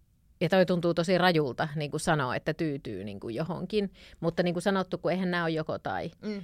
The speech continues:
Speaker 1: Ja, ja sillä, että jos pystyy rakentamaan niin kun jollain tavalla, että ehkä,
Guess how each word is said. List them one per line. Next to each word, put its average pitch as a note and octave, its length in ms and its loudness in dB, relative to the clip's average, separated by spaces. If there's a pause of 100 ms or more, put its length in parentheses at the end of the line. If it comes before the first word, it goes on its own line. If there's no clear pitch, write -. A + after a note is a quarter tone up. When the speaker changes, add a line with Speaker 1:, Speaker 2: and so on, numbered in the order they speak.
(100)
Speaker 1:
Ja, - 260 6
ja E3 120 2
sillä, E3+ 320 2
että D3+ 120 -2
jos E3 100 -6
pystyy F3 380 0
rakentamaan D#3+ 580 -2
niin D3+ 120 -6
kun E3+ 100 -4
jollain E3 420 2
tavalla, D3 540 0
että D3 360 -4 (360)
ehkä, E3 340 2